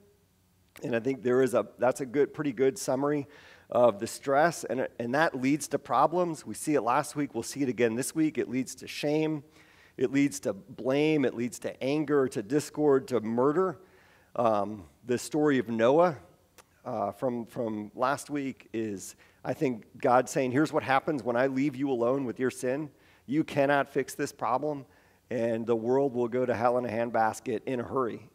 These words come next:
And Abram is the start of the, of the search,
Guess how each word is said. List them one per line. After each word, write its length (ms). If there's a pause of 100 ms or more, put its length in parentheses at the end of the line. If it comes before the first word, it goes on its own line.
And 140
Abram 400
is 100
the 140
start 480 (100)
of 320
the, 300 (160)
of 140
the 60
search, 480